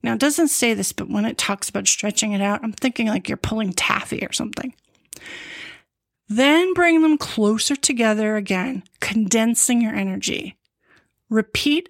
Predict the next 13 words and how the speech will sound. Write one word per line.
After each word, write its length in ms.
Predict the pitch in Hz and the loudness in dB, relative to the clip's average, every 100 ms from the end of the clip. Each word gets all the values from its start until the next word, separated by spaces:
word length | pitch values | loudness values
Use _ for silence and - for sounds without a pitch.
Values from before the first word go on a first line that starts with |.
| - | -2
a 100 | 208 | 0
few 240 | 240 220 | 0 0
times, 760 | - 226 208 240 202 202 - - _ _ _ _ _ _ _ _ - | 0 0 0 0 -2 -4 -6 -8 _ _ _ _ _ _ _ _ -8
playing 580 | - 277 320 349 359 | 0 2 2 2 2
with 120 | 330 302 | 2 2
the 120 | 269 | 2
energy 440 | 254 262 240 254 | 2 2 2 0
between 440 | 220 220 - 233 226 | 0 -2 0 0 0
the 80 | |
palm 500 | 196 - - 240 254 | -4 -8 -4 0 2
of 120 | 254 233 | 2 -2
your 120 | 214 | -4
hands. 720 | 190 202 208 - 196 - - | -4 -4 -6 -8 -6 -6 -6